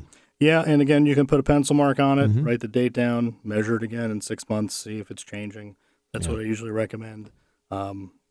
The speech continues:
Speaker 1: people do just to see if it's something they should keep an eye,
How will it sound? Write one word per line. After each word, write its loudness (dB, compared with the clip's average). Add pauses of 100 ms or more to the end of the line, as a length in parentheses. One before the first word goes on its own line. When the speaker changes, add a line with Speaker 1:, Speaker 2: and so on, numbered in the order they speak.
(200)
Speaker 1:
people 0
do 2
just -6
to -14
see -6
if -8
it's -14
something -2
they -2
should -12 (180)
keep -2
an -4
eye, -6